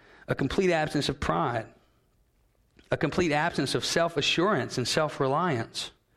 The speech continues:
It means a consciousness that we are nothing in the presence of God. It is nothing that we can produce. We can't just decide one day that I'm going to be poor in spirit.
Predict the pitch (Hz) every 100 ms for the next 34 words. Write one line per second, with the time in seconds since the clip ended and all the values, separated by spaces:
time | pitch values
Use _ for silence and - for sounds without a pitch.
0 | _ _ _ _ _ _ _ _ _ -
1 | 160 160 156 165 180 202 156 147 127 131
2 | 135 156 143 147 202 - 131 127 127 127
3 | 156 143 143 139 151 143 165 185 123 113
4 | - - _ _ _ _ _ _ _ _
5 | - - - 156 165 156 196 233 185 160
6 | 147 151 175 175 151 151 123 113 156 240
7 | 170 190 - - _ _ _ - 202 233
8 | 220 175 190 - 143 - 151 233 208 135
9 | 123 127 139 131 139 135 139 139 135 131
10 | - 127 120 113 - 110 156 -